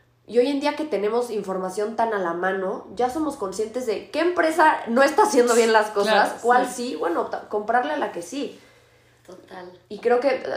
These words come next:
Speaker 1: también, obviamente, yo aquí estoy dando esta,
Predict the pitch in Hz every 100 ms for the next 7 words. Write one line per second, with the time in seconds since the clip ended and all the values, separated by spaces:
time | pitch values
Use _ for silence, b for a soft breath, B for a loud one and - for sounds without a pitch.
0 | - 214 233 233 226 247 247 247 240 208
1 | 214 220 226 - 208 208 208 196 196 -
2 | 190 185 175